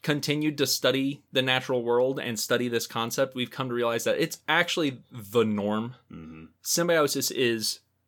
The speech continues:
Speaker 1: ridiculously common. Almost, I've seen a number of things defined as underlying all of biology. When you actually get down to things like microbes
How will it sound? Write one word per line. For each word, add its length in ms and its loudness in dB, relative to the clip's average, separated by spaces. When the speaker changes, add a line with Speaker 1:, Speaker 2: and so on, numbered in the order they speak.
Speaker 1:
ridiculously 1300 0
common. 540 -6
Almost, 960 4
I've 200 4
seen 200 0
a 60 0
number 260 2
of 100 -2
things 220 -2
defined 260 -4
as 240 -2
underlying 840 4
all 160 4
of 100 0
biology. 600 -4
When 240 0
you 100 4
actually 300 2
get 220 4
down 240 0
to 220 -2
things 320 -4
like 240 0
microbes 960 -4